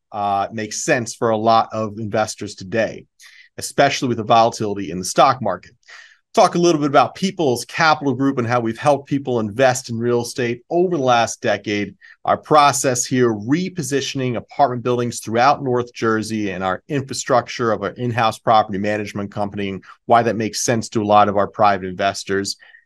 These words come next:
And we'll talk about Seth Martinez and I, my business partner, and our mindset getting started here, helping investing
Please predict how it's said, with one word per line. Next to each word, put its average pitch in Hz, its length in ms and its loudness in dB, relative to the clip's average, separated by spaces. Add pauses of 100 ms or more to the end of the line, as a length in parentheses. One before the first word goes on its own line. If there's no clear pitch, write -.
And 160 140 2
we'll 180 80 4
talk 185 180 6
about 175 200 4
Seth 170 220 4
Martinez 156 480 0
and 147 80 -8
I, 139 120 0
my 117 160 -2
business 123 340 -6
partner, 123 480 0
and 123 100 -4
our 143 240 -2
mindset 135 600 -4
getting 123 200 -6
started 131 400 -2
here, 123 260 -4
helping 120 260 -6
investing 110 600 -8